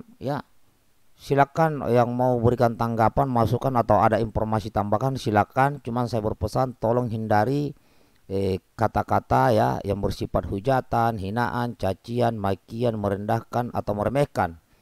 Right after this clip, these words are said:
Ya, karena ini, eh, kasus ini terus bergulir dan kita, ah, terus mengikuti perkembangannya. Mau lari kemana ini masalah ini?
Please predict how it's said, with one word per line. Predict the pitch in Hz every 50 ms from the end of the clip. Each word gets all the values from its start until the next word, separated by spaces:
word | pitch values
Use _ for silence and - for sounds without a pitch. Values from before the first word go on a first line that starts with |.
| _ _ _ _ _ _ _ _ _ _ -
Ya, | 117 127 131 -
karena | - - 117 120 131
ini, | - 139 139 151 151 - - -
eh, | - - 117 113 110 110 -
kasus | - 117 117 104 117 110
ini | 127 135 143
terus | 127 - 123 117 - - - -
bergulir | - 104 110 110 101 87 90 98 101 113 143 143 123
dan | - 98 98 95 92 -
kita, | - 113 - 120 117 113 107 101 - - - _ _ _ _ -
ah, | 98 95 95
terus | - 139 147 139 - -
mengikuti | - 117 113 113 107 - 139 127 - 104
perkembangannya. | - - 107 - _ - 104 107 101 104 110 127 143 147 143 127 104 85 82 - _ _ _ _ _ _ _ _ _ _ _ _ _ -
Mau | 101 92 95
lari | 101 104 101 104
kemana | 101 - 113 120 135 147 143 135
ini | 123 120 120 120
masalah | 117 117 127 123 117 113 113 107
ini? | 104 92 90 85 78 -